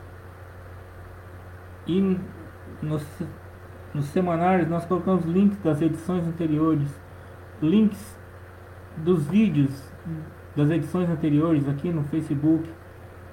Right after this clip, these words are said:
lá no nosso podcast, no YouTube, no TikTok, no Instagram.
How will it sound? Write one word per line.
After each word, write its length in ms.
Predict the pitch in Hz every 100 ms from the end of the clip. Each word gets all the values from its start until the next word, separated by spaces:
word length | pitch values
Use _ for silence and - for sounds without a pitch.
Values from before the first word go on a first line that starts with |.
| - - - - - - - - - -
lá 320 | 147 143 165
no 200 | 147 135
nosso 200 | 131 143 -
podcast, 760 | 160 147 - 156 151 151 - - - - - - - - -
no 80 | 170
YouTube, 580 | 180 151 175 170 147 131 - - - - - - -
no 140 | 139
TikTok, 680 | 139 180 175 - 160 151 - - - - - - - - - - - - - - - - - - - -
no 100 | 151
Instagram. 640 | 160 - 165 147 151 156